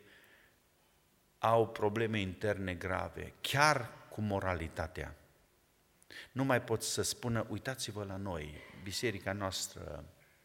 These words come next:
e curată.” Ehm, aceste structuri de autoritate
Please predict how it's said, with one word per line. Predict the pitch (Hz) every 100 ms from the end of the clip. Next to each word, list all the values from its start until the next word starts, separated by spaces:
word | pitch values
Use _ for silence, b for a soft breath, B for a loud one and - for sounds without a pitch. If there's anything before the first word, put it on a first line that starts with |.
| -
e | -
curată.” | - - 82 - - - _ _ _ _ _ _ _ _ _ _ _ _ _ _ _ _ _ _ _ _ _ _ B B B B B B B B B B B _ _ B B B B -
Ehm, | 95 87 87 87 92 B B - -
aceste | - - 190 190 -
structuri | 156 - - 131 120 - - 156 - -
de | 95
autoritate | 92 92 104 98 - 104 - 80